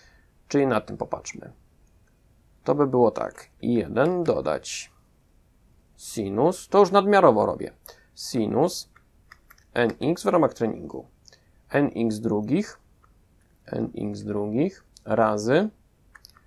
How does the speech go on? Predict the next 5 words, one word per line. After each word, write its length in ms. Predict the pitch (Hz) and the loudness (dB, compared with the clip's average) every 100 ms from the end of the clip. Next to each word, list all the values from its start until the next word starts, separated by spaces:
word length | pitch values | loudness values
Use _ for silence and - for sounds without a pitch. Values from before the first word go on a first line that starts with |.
| _ _ - | _ _ -8
cosinus 1040 | 147 135 - - 123 127 127 127 - - _ _ _ _ _ _ _ _ _ _ _ | -2 -2 -2 -2 -2 0 0 0 -4 -12 _ _ _ _ _ _ _ _ _ _ _
N 220 | - 117 113 | -4 -2 -2
plus 280 | 110 104 | -6 -8
jeden 540 | 107 117 120 123 123 127 - _ _ _ _ _ _ _ _ _ _ _ _ _ | -2 0 2 0 0 -6 -12 _ _ _ _ _ _ _ _ _ _ _ _ _
drugich 600 | - 113 104 104 107 - | -10 -6 -4 -4 -6 -8